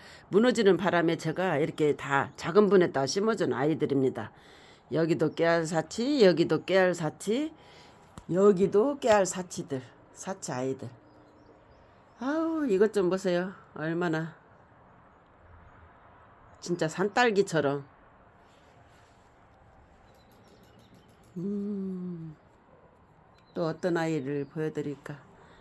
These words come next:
여기. 아, 이 아이가 또 이름 잊어버렸는데 이 아이가 뭐였더라? 또 이렇게 갑자기 들이대면 생각이 안 납니다. 홍민,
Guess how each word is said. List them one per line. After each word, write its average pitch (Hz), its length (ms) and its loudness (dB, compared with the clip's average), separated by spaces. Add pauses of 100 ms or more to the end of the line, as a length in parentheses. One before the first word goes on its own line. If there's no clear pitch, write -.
(220)
여기. 175 380 -2 (1300)
아, 196 460 -8 (1700)
이 170 100 2
아이가 165 720 2
또 185 100 -2
이름 175 320 4
잊어버렸는데 151 720 0
이 143 80 -2
아이가 160 280 -2
뭐였더라? 302 920 -2 (380)
또 262 80 -6
이렇게 226 240 -4
갑자기 233 460 -4
들이대면 214 420 2
생각이 233 400 -4
안 180 140 0
납니다. 185 840 -4 (3500)
홍민, 254 1080 2